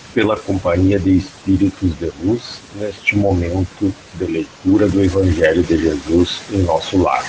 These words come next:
para que as palavras do Mestre penetrem fundo em nossos corações e possamos colocá-las em prática a cada ação daqui para frente.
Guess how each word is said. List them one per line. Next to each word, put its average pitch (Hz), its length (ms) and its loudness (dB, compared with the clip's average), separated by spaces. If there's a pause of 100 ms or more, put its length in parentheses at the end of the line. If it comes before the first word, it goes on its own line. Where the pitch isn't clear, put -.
(880)
para - 220 -4
que - 140 -8
as 82 140 -2
palavras 87 580 0
do 107 80 2
Mestre 87 560 0
penetrem 85 720 0
fundo 104 680 2 (100)
em 98 140 0
nossos 82 440 0
corações 90 680 -2 (400)
e - 60 0
possamos 104 800 0 (140)
colocá-las 85 640 0 (240)
em 123 160 2
prática 92 760 -2 (140)
a 80 160 -4
cada 101 400 -2
ação 87 480 0 (180)
daqui 85 460 -4
para 82 320 0
frente. - 680 -6